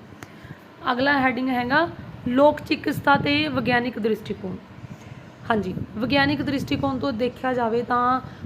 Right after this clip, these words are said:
ਲੋਕ ਚਿਕਿਤਸਾ ਦਾ ਕੋਈ ਮਹੱਤਵ ਨਹੀਂ ਹੈਗਾ। ਅਜੋਕਾ ਮੈਡੀਕਲ ਸਿਸਟਮ ਵਿਗਿਆਨਿਕ ਸੱਚ ਉੱਤੇ ਆਧਾਰਿਤ ਹੈ। ਜਿਹੜੀਆਂ ਬਿਮਾਰੀਆਂ ਵਿਗਿਆਨਿਕ ਉਪਕਰਨਾਂ ਤੇ ਦਵਾਈਆਂ ਨਾਲ ਠੀਕ ਹੋ ਸਕਦੀਆਂ ਨੇ, ਉਹਨਾਂ ਦਾ ਲੋਕ ਚਿਕਿਤਸਾ ਵ-, ਵਿਧੀਆਂ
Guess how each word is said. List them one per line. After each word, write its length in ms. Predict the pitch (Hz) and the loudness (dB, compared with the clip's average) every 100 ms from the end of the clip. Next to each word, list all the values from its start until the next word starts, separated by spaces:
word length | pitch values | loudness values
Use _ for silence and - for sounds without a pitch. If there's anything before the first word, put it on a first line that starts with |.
| - | 0
ਲੋਕ 300 | 240 254 247 | 6 6 4
ਚਿਕਿਤਸਾ 480 | 240 277 254 - 247 | -6 -6 -4 0 0
ਦਾ 100 | 254 | 0
ਕੋਈ 260 | 254 254 | 0 0
ਮਹੱਤਵ 420 | 277 285 277 247 233 | 0 0 -2 -2 -2
ਨਹੀਂ 160 | 233 | 0
ਹੈਗਾ। 240 | 226 247 269 - - - - - | 0 0 -2 -8 -14 -14 -12 -6
ਅਜੋਕਾ 360 | 254 277 269 320 | 0 0 4 4
ਮੈਡੀਕਲ 460 | 294 254 - 285 285 | 4 0 0 0 0
ਸਿਸਟਮ 500 | 277 - 285 277 254 | -2 -2 -4 -2 -2
ਵਿਗਿਆਨਿਕ 560 | 233 240 247 - 262 | -2 0 -2 0 0
ਸੱਚ 320 | 247 240 - | 2 -2 -2
ਉੱਤੇ 220 | 240 247 247 | -6 -2 0
ਆਧਾਰਿਤ 380 | 269 262 220 | 2 0 0
ਹੈ। 220 | 233 254 - - - - - | -4 -4 -10 -12 -12 -10 -2
ਜਿਹੜੀਆਂ 380 | 254 269 330 339 | 4 6 6 6
ਬਿਮਾਰੀਆਂ 540 | 294 269 269 269 262 | 6 4 4 6 4
ਵਿਗਿਆਨਿਕ 480 | 233 247 240 247 269 | 4 2 2 0 -4
ਉਪਕਰਨਾਂ 680 | 262 - 233 233 240 240 233 - - 254 | -4 0 0 2 2 2 0 -6 -10 -4
ਤੇ 120 | 269 | 0
ਦਵਾਈਆਂ 380 | 254 240 233 233 | 2 2 2 2
ਨਾਲ 160 | 240 | 0
ਠੀਕ 300 | - 233 208 | 0 -6 -2
ਹੋ 100 | 233 | -2
ਸਕਦੀਆਂ 420 | 220 233 214 233 | -2 -2 -2 -2
ਨੇ, 160 | 240 302 - - | -2 -4 -6 -4
ਉਹਨਾਂ 300 | 247 247 285 | -2 2 2
ਦਾ 260 | 277 277 285 - - - - - - - | 4 2 0 -6 -18 -14 -12 -10 -8 0
ਲੋਕ 300 | 269 294 294 | 2 2 0
ਚਿਕਿਤਸਾ 500 | - 302 - 285 277 | -2 -2 -2 0 0
ਵ-, 160 | 247 247 - | 0 -4 -6
ਵਿਧੀਆਂ 420 | 233 262 269 330 | -4 -2 2 2